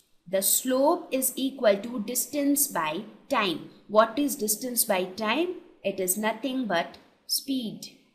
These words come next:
So we proved that the slope of a distance time graph is nothing but speed.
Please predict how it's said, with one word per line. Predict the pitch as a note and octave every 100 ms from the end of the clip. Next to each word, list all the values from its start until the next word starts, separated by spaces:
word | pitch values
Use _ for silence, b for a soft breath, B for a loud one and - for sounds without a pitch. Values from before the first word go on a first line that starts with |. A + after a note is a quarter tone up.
| _ _ _ _ _ _ b b -
So | - G#3
we | F3+
proved | F3+ - D4+ F4+ - G3
that | F#3 E3 G3+ - B B
the | G3 G#3+
slope | - B3+ C4+ D#4+ D#4+ -
of | G#3 G#3 G#3+
a | G3
distance | F3 G#3+ A3 D4+ D4 D4 -
time | A#3+ F3 E3 E3 E3
graph | G#3+ F3+ F3+ - b b -
is | F#3+ G3
nothing | G3 G#3+ G#3+ B3+ C4
but | G3 G3+ G#3
speed. | - - B3+ D#3